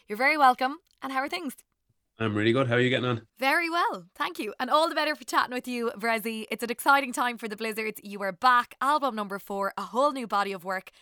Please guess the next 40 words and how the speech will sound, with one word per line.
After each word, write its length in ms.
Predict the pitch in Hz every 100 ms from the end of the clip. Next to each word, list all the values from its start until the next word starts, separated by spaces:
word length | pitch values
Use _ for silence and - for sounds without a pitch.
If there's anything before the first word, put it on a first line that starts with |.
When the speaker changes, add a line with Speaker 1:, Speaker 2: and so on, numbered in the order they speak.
| _
Speaker 1:
How 140 | - 220
are 60 |
you 120 | 214 208
feeling? 320 | 185 - - _ _ _ _ _ _ -
Speaker 2:
Yeah, 220 | 180 202
I 100 | 180
mean, 160 | 170 170
we, 180 | 165 139
we, 240 | 156 170 -
we, 220 | 117 143 123 -
we 80 | 131
couldn't 260 | 180 139
do 140 | 110 120
much 420 | 143 - - -
really 220 | 123 131
for 140 | 120 107
the 80 |
last 240 | 110 113 -
two 100 | 113
years. 400 | 101 113 127 -
That 160 | 101
was, 300 | - 98 - -
we, 160 | 101 - -
we 60 |
kind 180 | 107 110
of 80 | 95
accepted 400 | 98 110 107 104
that 140 | 95 -
really 260 | 98 95
quickly. 440 | 90 92 120 - - -
There's 180 | 90 -
gonna 180 | 92
be 100 | 104
no 140 | 98 95
gigs 320 | 92 98 95
for 100 | -
quite 240 | - 95
a 60 | 87
while. 320 | 110 107 95 _ -
And 500 | 101 101 95 90